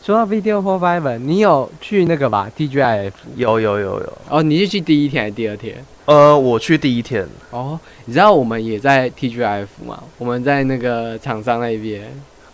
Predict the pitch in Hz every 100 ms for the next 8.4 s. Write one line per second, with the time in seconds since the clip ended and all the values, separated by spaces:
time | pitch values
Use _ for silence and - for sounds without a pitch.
0 | - 156 151 135 156 151 165 143 185 180
1 | 127 - 143 123 - 151 - - - 226
2 | - 233 214 - 220 214 180 123 113 113
3 | 123 131 117 117 123 135 - 131 143 131
4 | 117 120 120 117 - 135 127 - - -
5 | 143 147 131 147 143 147 117 110 104 104
6 | - - - - - 110 110 139 139 139
7 | 139 135 123 120 127 120 117 107 104 101
8 | 98 78 - 110